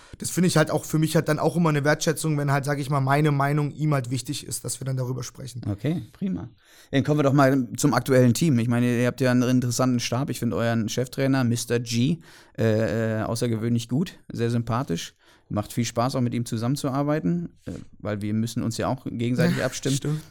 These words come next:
Speaker 2: Aber natürlich auch euer Staff, äh, mit Ricardo und mit, mit Yannis,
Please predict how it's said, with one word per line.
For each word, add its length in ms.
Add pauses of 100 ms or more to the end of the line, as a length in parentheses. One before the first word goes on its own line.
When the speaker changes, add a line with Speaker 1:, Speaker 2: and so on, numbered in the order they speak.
Speaker 2:
Aber 200
natürlich 360
auch 160
euer 240
Staff, 460
äh, 300
mit 200
Ricardo 540
und 200
mit, 360
mit 240
Yannis, 400